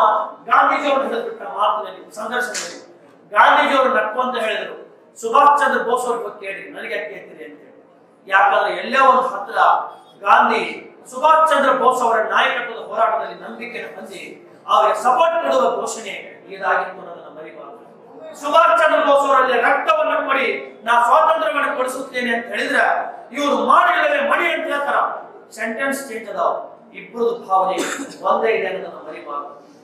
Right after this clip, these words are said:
ನಾವು ಗಾಂಧೀಜಿಯವರ ಬಗ್ಗೆ ಬಹಳ ತಪ್ಪು ತಿಳ್ಕೊಂಡೇವೆ. ಗಾಂಧೀಜಿ ಒಬ್ಬ ಮಹಾನ್ ನಾಯಕ, ಯಾವತ್ತೂ ಸುಭಾಷ್ ಚಂದ್ರ ಬೋಸ್ ಅವರ ಹಿಂದೆ ಜಗಲಿಲ್ಲ. "ನೀ ಬೆಳೆ" ಅಂತ ಹೇಳಿದ ಹೊರತು ಹಿಂದೆ ಜಗಲಿಲ್ಲ.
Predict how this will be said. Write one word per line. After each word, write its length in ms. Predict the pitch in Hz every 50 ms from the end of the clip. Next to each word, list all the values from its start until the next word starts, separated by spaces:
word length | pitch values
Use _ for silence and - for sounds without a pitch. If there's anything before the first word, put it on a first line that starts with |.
| - - -
ನಾವು 220 | - 190 190 190 185
ಗಾಂಧೀಜಿಯವರ 580 | 196 220 - - - - - 254 233 226 -
ಬಗ್ಗೆ 220 | - - - - -
ಬಹಳ 300 | - - 330 - - -
ತಪ್ಪು 200 | - - - -
ತಿಳ್ಕೊಂಡೇವೆ. 380 | - - - - - - - - - - - - - - - -
ಗಾಂಧೀಜಿ 400 | 190 - - - 240 240 226 220
ಒಬ್ಬ 340 | - - - 160 - 214 -
ಮಹಾನ್ 320 | - 233 233 - - -
ನಾಯಕ, 260 | 185 175 170 175 - - - - - - - - 208
ಯಾವತ್ತೂ 560 | 233 254 311 330 339 320 330 320 - - -
ಸುಭಾಷ್ 300 | - 285 269 269 269 277
ಚಂದ್ರ 120 | 254 240 233
ಬೋಸ್ 180 | 247 226 -
ಅವರ 140 | - 233 240
ಹಿಂದೆ 240 | 247 233 226 220 226
ಜಗಲಿಲ್ಲ. 380 | 208 208 208 - - - - - - - - - - - - -
"ನೀ 180 | 214 208 - -
ಬೆಳೆ" 320 | 226 240 294 349 349 349
ಅಂತ 120 | 330 330 320
ಹೇಳಿದ 260 | - 254 247 254 254
ಹೊರತು 360 | 247 - - - - - -
ಹಿಂದೆ 340 | - - 214 226 - 202 202
ಜಗಲಿಲ್ಲ. 240 | 196 180 175 -